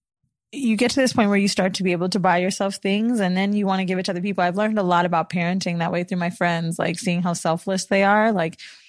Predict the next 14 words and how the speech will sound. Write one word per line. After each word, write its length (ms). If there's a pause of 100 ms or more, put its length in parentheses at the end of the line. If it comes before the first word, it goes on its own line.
(160)
I 80
think 260
that's 220
a 100
really 240
great 300
feeling. 240
And 100
I 60
believe 300
that's 220
when 360 (1200)
you'll 180
always, 400